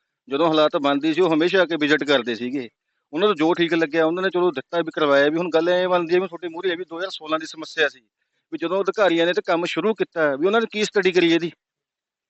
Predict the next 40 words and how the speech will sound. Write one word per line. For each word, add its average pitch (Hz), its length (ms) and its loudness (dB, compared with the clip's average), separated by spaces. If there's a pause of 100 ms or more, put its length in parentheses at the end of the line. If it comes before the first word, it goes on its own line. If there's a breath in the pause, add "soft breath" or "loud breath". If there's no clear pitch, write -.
(540)
ਉਹਨਾਂ 156 220 2
ਨੂੰ 202 80 0
ਮੰਨ 175 160 4
ਲਓ 175 100 0
ਕੋਈ 185 120 -2
ਨਵੀਂ 165 180 4
ਸਮੱਸਿਆ 170 340 0
ਤਾਂ 165 120 0
ਹੈ 143 160 2
ਨਹੀਂ 196 120 -2
ਸੀ 175 120 2
ਪਾਣੀ 165 280 2
ਦੀ 175 140 2
ਇਹ, 151 300 0
ਉਹਨਾਂ 190 160 0
ਨੇ 214 80 2
ਸਟੱਡੀ 185 280 0
ਦੱਸੋ 165 220 0
ਇਹਦੀ 175 140 0
ਕੀ 165 180 2
ਕਰੀ। 143 220 -2 (680)
ਪਹਿਲਾਂ 185 160 0
ਸਟੱਡੀ 175 280 2
ਕਰਦੇ 180 280 4
ਫਿਰ 170 200 2
ਇਹਦਾ 208 180 4
ਕੰਮ 151 260 2
ਕਰਦੇ। 139 280 2
ਹੁਣ 160 80 2
ਤੁਹਾਡੇ 165 240 2
ਮੂਹਰੇ 185 260 2
ਆ 165 40 -2
ਵੀ 151 80 -6
ਦੇਖੋ 151 160 -14
ਕੀ 165 200 -8
ਹਾਲ 151 180 2
ਬਣਿਆ 147 220 4
ਵੀ, 147 100 2
ਜਿਵੇਂ 160 220 2
ਆਹ 208 80 2